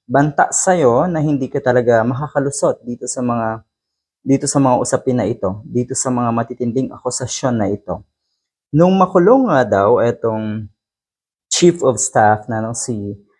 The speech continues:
Sara Duterte, lalo daw nanggigil. Nang sabi dito, inuubos daw ng, ang pasensya ni Sara Duterte netong mga, ah, miyembro ng House of Representatives, lalo na po yung sa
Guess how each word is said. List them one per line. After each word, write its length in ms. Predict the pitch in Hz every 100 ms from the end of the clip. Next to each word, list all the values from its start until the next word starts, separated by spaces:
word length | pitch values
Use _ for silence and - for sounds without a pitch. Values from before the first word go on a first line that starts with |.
| _
Sara 320 | - 135 127
Duterte, 640 | 123 113 107 104 - 101 117
lalo 480 | 123 131 139 131 117
daw 400 | 113 113 120 127
nanggigil. 880 | 113 107 90 95 92 - 95 85 92 _ _ _ _ _ -
Nang 160 | 110
sabi 320 | - 156 151 156
dito, 400 | 160 160 151 -
inuubos 640 | 131 120 123 113 113 -
daw 160 | 127 127
ng, 200 | 120 110 _ _
ang 160 | - 131 -
pasensya 720 | 131 - 175 175 - 151 110
ni 80 | 107
Sara 320 | - 120 117
Duterte 480 | 107 107 110 107 110
netong 480 | 107 123 139 160 156
mga, 280 | 135 123 120 123 - _ _ _ _ _ 127
ah, 120 | 120
miyembro 560 | 127 147 156 151 127 123
ng 240 | 117 107
House 240 | 123 123 135
of 80 | 113
Representatives, 880 | 107 - 120 110 110 147 170 143
lalo 240 | 127 113 113
na 80 | 113
po 240 | - 113
yung 160 | 117 117
sa 160 | -